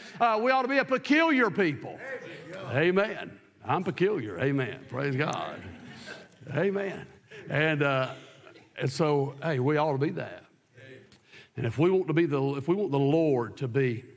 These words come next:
notably greater in our lives, then we must get notably smaller. Good. Hey, John said it like this in John three thirty, "He must increase,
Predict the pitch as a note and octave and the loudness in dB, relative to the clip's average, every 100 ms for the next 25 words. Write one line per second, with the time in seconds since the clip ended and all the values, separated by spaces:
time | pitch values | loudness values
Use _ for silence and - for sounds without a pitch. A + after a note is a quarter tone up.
0 | - - A#2+ D3 F#3+ A#3+ G#3 G#3+ G3 C3+ | -18 -2 2 6 6 4 2 2 0 0
1 | B2+ D3 D#3 D3+ C3 G#2 - - _ _ | 2 4 4 2 0 -2 -6 -18 _ _
2 | _ _ _ - D3+ C#3 C3+ C3+ C3 A#2 | _ _ _ 0 2 4 4 2 2 0
3 | A2 A2 - - _ _ _ _ - A#2+ | -4 -10 -14 -16 _ _ _ _ -8 -4
4 | A2+ D#3+ D3+ B2 A#2 - B2 C3+ A#2 C#3+ | 0 2 2 0 -2 -8 -8 -4 0 2
5 | D3 A#2+ G#2 G#2+ G#2 G2 - _ _ _ | 2 0 0 -2 -2 -6 -14 _ _ _
6 | _ - - A#2+ G2+ F#2+ - - _ _ | _ -18 -8 -6 -6 -8 -14 -20 _ _
7 | - A#3+ A#3 - - D3+ D#3+ E3+ F3+ - | -14 -12 -12 -14 -16 -16 -14 -12 -14 -16
8 | - - _ - - B2+ G#2+ C#3 D#3+ D3 | -20 -20 _ -16 -8 -6 -2 0 0 -2
9 | C#3 B2 C#3 C#3 F3 C3 A#2+ G#2 B2 A#2+ | -4 -4 -2 2 2 0 -6 -6 -4 -4
10 | C3 B2 A2+ D3+ C3 A#2+ B2+ D3 F3 C#3 | -2 -2 0 0 0 -2 -2 0 2 2
11 | C3 A2+ - - D3+ A#3 F3+ B2+ A#2 D3 | 2 0 -6 -4 0 0 0 -2 -2 -4
12 | - | -8